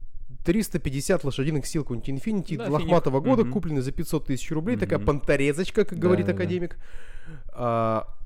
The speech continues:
Speaker 1: что делаем? Ставим на учё-, люди ставят её на учёт на себя.
Speaker 2: Мгм.
Speaker 1: А, после этого продают, грубо говоря, по договору купли-продажи на супругу.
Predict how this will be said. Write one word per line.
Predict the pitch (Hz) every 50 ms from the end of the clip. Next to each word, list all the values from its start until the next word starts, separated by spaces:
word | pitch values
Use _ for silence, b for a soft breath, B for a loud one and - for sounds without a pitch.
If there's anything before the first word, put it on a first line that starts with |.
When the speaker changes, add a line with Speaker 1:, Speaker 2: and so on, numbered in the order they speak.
| -
Speaker 1:
что | - - - 254 233
делаем? | 170 127 123 107 101 95 92 -
Ставим | - - 165 135 117
на | 120 135
учё-, | 151 - - - 135 147 151
люди | 185 214 190 147
ставят | - - 190 139 127 -
её | 135 131
на | 143
учёт | 151 143 - 139 123 -
на | 143
себя. | - - 180 160 254 285 285 285 -
Speaker 2:
Мгм. | 117 113 110 113 113 - - b b b b b b b b -
Speaker 1:
А, | - 127 127
после | 123 - 214 208 - - 190
этого | 160 - 127 127
продают, | - 160 160 160 175 147 127
грубо | 139 165 147 131 123
говоря, | 120 139 139 120
по | 104 -
договору | 135 156 170 202 208 180 151 135
купли-продажи | - 202 143 131 120 - 156 170 151 127 113 127
на | 139 208 233 208
супругу. | - - 143 131 - 135 123 117 113 123 147 185